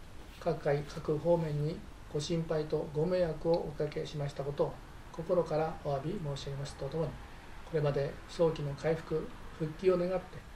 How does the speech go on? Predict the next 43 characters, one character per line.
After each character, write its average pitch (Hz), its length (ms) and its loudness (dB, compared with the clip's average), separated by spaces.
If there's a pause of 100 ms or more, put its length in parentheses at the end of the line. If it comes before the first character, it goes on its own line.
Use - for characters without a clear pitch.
(400)
全 165 220 8
国 156 120 -2 (160)
各 180 160 4
地 - 160 -10
か 185 120 2
ら 135 120 -2 (300)
本 196 200 0
当 190 160 4
に 190 100 2
多 190 160 2
く 165 120 -4
の 160 240 2 (100)
応 156 160 4
援、 156 200 -2 (120)
励 156 160 0
ま 151 100 0
し、 - 180 -6 (200)
お 151 60 -2
見 170 100 2
舞 175 180 2
い 165 40 0
の 165 80 -2
言 156 140 -2
葉 156 180 -2
を 175 200 0
寄 147 80 2
せ - 140 -4
て 196 160 -4
い 180 40 -4
た 156 140 -2
だ 143 60 0
き 147 120 -8
ま 143 80 -4
し - 60 -8
た 139 120 -6
こ 147 160 -8
と 143 100 -10
に 135 80 -8
対 151 200 -2
し 190 80 -4
ま 175 100 -2
し - 60 -6
て、 - 100 -12